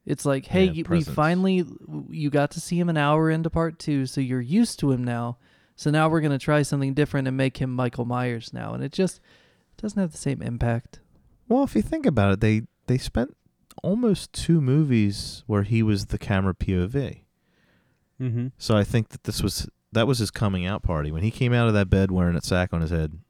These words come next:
Speaker 2: that was his coming out. Now they're like, "Okay, he's going to be an, he's gonna be a, a character. He's gonna be a presence. He's
Speaker 1: Yeah.
Speaker 2: not gonna be
Speaker 1: That's when he
Speaker 2: the camera
Speaker 1: transitions
Speaker 2: anymore."
Speaker 1: from, yeah, from the point of view killer to Michael Myers. It's just
Speaker 2: Right.
Speaker 1: Michael Myers is way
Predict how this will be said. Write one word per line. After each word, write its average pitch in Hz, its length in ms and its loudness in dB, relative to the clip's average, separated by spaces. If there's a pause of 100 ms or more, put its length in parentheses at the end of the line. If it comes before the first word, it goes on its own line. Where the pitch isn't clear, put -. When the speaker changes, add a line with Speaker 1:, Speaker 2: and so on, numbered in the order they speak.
(340)
Speaker 2:
that 92 120 2
was 113 140 4
his 110 140 0
coming 87 280 0
out. 65 200 -6 (220)
Now 87 240 2
they're 95 220 4
like, 82 260 0
"Okay, 78 360 -2
he's 87 280 -2
going 82 280 0
to 78 100 -8
be 76 260 -2
an, 76 220 -4 (120)
he's 82 200 -6
gonna 82 180 -2
be 73 380 -4
a, - 80 -8 (180)
a - 140 -6
character. - 640 -8 (600)
He's 85 160 -8
gonna 82 200 0
be 78 220 0
a 73 80 -2
presence. - 720 -4
He's 80 120 -2
Speaker 1:
Yeah. 254 40 -2
Speaker 2:
not - 120 -2
gonna 160 160 -4
be 160 100 -2
Speaker 1:
That's 170 220 2
when 190 140 2
he 175 120 4
Speaker 2:
the 185 100 0
camera 170 180 6
Speaker 1:
transitions 170 360 4 (100)
Speaker 2:
anymore." 147 80 0
Speaker 1:
from, 143 540 2 (100)
yeah, 185 260 0
from 143 240 -4
the 139 100 -2
point 147 260 0
of 139 60 -4
view 147 120 0
killer 135 300 0
to - 180 -2
Michael 127 320 0
Myers. 143 560 -4 (160)
It's 135 100 -2
just 147 140 2
Speaker 2:
Right. 165 80 4
Speaker 1:
Michael 151 240 4
Myers 143 340 2
is 120 100 -8
way 127 300 0